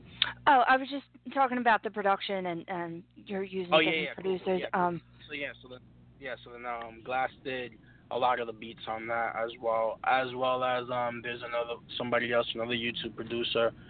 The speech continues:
Speaker 2: um, called Breezy Beats as well, um, who he uploads a lot of fire shit as well, um, as well as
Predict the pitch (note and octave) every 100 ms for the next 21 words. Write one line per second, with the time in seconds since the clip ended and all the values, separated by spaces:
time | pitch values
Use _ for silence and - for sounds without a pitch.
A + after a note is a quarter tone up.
0 | - - - A2 A#2 A2+ A2 A2 A2+ A#2+
1 | A#2 A#2 G#2+ A#2 G2+ - A2+ A2+ A2+ A2+
2 | A#2 - - - - - G#2+ G#2+ G#2+ A2+
3 | A2+ A2+ A2+ A2+ A2 A2+ A2 A2 A2 G#2+
4 | G#2+ - G#2+ G#2+ G#2+ G#2 - - - -
5 | - A#2 A#2 A2+ A#2 A2 A2 - - A2
6 | A2+ A2 A2 A#2 A#2+ A#2 A#2